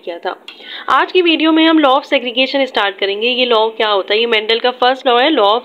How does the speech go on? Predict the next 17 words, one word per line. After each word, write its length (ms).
segregation, 640
और 320
एक 200
और 160
लॉ 140
होता 240
है 120
law 100
of 100
independent 440
assortment। 520
आज 280
हम 120
law 160
of 260
segregation 600
करेंगे, 420